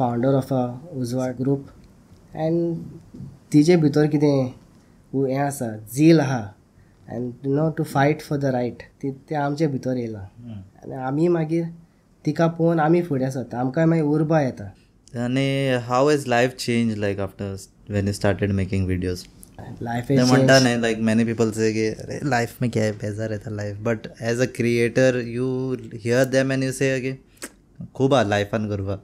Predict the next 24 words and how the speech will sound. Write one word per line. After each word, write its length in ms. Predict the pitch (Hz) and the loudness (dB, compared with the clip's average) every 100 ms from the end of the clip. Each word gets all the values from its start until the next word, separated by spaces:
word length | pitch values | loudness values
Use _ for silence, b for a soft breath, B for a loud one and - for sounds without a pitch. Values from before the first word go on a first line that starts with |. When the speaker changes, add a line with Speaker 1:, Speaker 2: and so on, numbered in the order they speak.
| _ _ _ - | _ _ _ -10
Speaker 2:
<laughs> 560 | 104 127 - - _ 131 | -4 -4 -6 -18 _ -4
तुका 180 | 147 | -2
कशें 360 | 143 135 147 139 | 0 2 2 2
बेजार 320 | 120 117 127 | 2 4 2
येता 220 | 110 104 | 2 0
रे 80 | 104 | -2
तुका? 200 | 101 101 101 _ _ b b _ - 147 | -2 -6 -10 _ _ b b _ -12 -8
Speaker 1:
लायक 160 | 139 | -4
कितें 180 | 170 180 | 0 2
हा, 260 | 170 143 123 - - | 2 2 -2 -8 -4
पयलीं 520 | 143 156 170 175 180 180 - - _ - - | 2 4 6 4 2 -2 -10 -20 _ -20 -10
तुका, 200 | 147 170 | -2 2
लायक, 320 | 170 170 170 - - _ _ _ - | 4 4 0 -8 -20 _ _ _ -8
कांयच 240 | - 156 185 | 0 2 4
नासलें, 360 | 190 170 139 127 | 4 4 2 0
तुका 140 | 143 | -2
कोण 240 | 147 156 160 | 2 4 4
वळखो 280 | 139 139 | 4 2
नासलो, 500 | 143 135 127 127 131 - - b b b b - - | 0 0 0 -2 -6 -12 -20 b b b b -20 -12
तुजें 180 | 127 135 | -8 -4
कांय 480 | 143 139 135 131 123 - - - | -2 0 0 -2 -6 -12 -18 -8
एक्झिस्टन्सूच 720 | 127 127 160 - 170 165 175 | -6 -4 -2 2 4 4 6
ना 200 | 185 175 | 6 6
कशें. 340 | 165 127 107 | 4 -2 -6